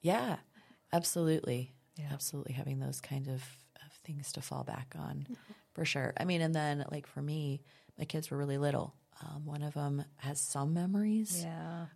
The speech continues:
Speaker 1: um, 'cause she was, she was about five, not quite. No, no, no, I'm so sorry. She was more like seven.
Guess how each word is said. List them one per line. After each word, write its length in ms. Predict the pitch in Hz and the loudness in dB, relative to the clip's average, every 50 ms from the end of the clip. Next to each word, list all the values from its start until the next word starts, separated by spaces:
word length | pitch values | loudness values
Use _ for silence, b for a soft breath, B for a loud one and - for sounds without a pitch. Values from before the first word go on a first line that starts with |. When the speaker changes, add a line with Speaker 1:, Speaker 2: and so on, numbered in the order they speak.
| - _ - | -14 _ -6
Speaker 1:
um, 160 | 151 147 151 | -4 -4 -4
'cause 160 | 156 - 147 | -2 0 0
she 260 | - - - 165 156 156 | 2 2 4 6 4 6
was, 640 | 151 139 131 135 139 151 151 151 - - - - - _ _ _ _ _ _ _ _ _ _ _ B B B B B B | 4 4 4 4 2 2 0 -2 -4 -4 -6 -8 -10 _ _ _ _ _ _ _ _ _ _ _ B B B B B B
she 180 | B - - - | B -10 -10 -8
was 100 | 156 139 | -6 -6
about 280 | 147 147 147 147 - - | -4 -4 -4 -4 -6 -8
five, 600 | - - - 143 135 135 - - - - - 143 - - - - 151 | -12 -10 -6 -6 -4 -4 -4 -6 -6 -8 -10 -12 -14 -20 -12 -6 -4
not 200 | 139 139 135 - | -4 -4 -6 -8
quite. 260 | - - 156 160 - - _ _ _ _ _ _ _ _ _ _ _ _ _ _ _ _ _ _ _ _ _ _ _ _ - | -6 -4 -4 -4 -4 -8 _ _ _ _ _ _ _ _ _ _ _ _ _ _ _ _ _ _ _ _ _ _ _ _ -2
No, 180 | 156 160 156 156 | 0 2 2 2
no, 100 | 151 147 | 0 0
no, 100 | 147 139 | -2 -4
I'm 160 | 131 131 135 | -4 -4 -6
so 100 | 131 - - | -8 -12 -14
sorry. 220 | - - - - - _ | -14 -16 -16 -18 -20 _
She 260 | - - - - - | -10 -10 -8 -8 -8
was 540 | - - - - - 160 160 - - - - - | -8 -8 -8 -10 -10 -8 -8 -6 -6 -6 -8 -10
more 120 | - - - | -14 -14 -14
like 160 | - - - - | -16 -14 -8 -4
seven. 300 | - - - - - - | -2 -2 -2 -4 -6 -10